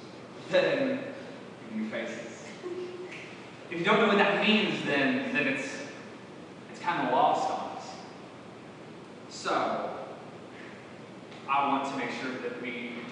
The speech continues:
devote some time to this. It would be like if somebody started talking about the President of the United States to us, but if they had started talking about that, let's say, five hundred years ago, let's say that, then, then whoever was reading it at the time would be like, "I have no idea."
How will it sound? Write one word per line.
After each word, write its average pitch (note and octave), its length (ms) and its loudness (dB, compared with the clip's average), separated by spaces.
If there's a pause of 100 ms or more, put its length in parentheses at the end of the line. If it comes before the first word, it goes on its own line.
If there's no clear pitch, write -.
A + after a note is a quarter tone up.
devote B3+ 240 0
some - 180 -6
time - 360 -4
to - 60 -8
this. - 120 -8 (240)
It F#3 60 0
would F#3+ 120 6
be B3 160 4
like F#3+ 300 6
if - 80 2
somebody F#3+ 460 2
started E3 320 0
talking C#3+ 200 4
about D3 200 4
the D3 120 0
President D3+ 200 0
of C#3+ 80 -2
the C3+ 80 -2
United C3+ 320 2
States C3+ 240 -2
to - 180 -4
us, B2 360 -2 (520)
but D3 80 -2
if D3 80 0
they F#3 120 4
had F#3+ 100 2
started D#3 280 4
talking D3+ 300 4 (220)
about C3+ 500 4
that, C#3 380 4
let's C3 160 -2
say, B2 220 2
five B2 260 2
hundred A2+ 260 -2
years A2+ 220 -2
ago, C3 580 2 (760)
let's - 100 -10
say A3+ 160 -4
that, A#2 420 -6
then, A2+ 600 0
then - 400 -4 (100)
whoever D3 340 2
was - 120 -2
reading C3+ 220 0
it C3 100 -4
at A#2+ 100 -4
the - 60 -8
time B2+ 180 -4
would A#2 80 -6
be A2+ 80 -4
like, A2 160 -4
"I - 80 -4
have - 160 -6
no - 80 -2
idea." B2+ 260 -2